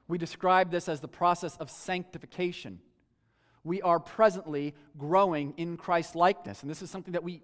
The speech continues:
want to eagerly pursue. This is why we want to apply the gospel to our hearts and lives, so that we will become more like Jesus.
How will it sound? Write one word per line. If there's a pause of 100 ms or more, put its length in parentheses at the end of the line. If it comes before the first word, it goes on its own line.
want
to
eagerly
pursue. (760)
This
is
why
we
want
to
apply
the
gospel
to
our
hearts
and
lives, (180)
so
that
we
will
become (240)
more (220)
like (280)
Jesus.